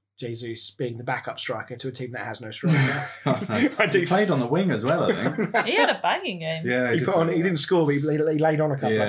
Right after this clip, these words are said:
Speaker 1: think, didn't
Speaker 3: Yeah,
Speaker 1: he?
Speaker 3: he got man of the match.
Speaker 1: Um, so for,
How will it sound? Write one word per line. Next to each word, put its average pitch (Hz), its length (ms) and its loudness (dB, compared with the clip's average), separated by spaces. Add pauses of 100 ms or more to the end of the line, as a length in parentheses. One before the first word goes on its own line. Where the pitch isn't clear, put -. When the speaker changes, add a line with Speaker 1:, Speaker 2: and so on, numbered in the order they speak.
Speaker 1:
think, 95 120 0
didn't 95 140 0
Speaker 3:
Yeah, - 140 2
Speaker 1:
he? - 60 2
Speaker 3:
he - 40 -2
got - 160 -6
man 196 180 -8
of 180 80 -8
the 196 60 -8
match. 214 220 -12
Speaker 1:
Um, 139 420 0 (300)
so 190 340 2
for, 220 160 2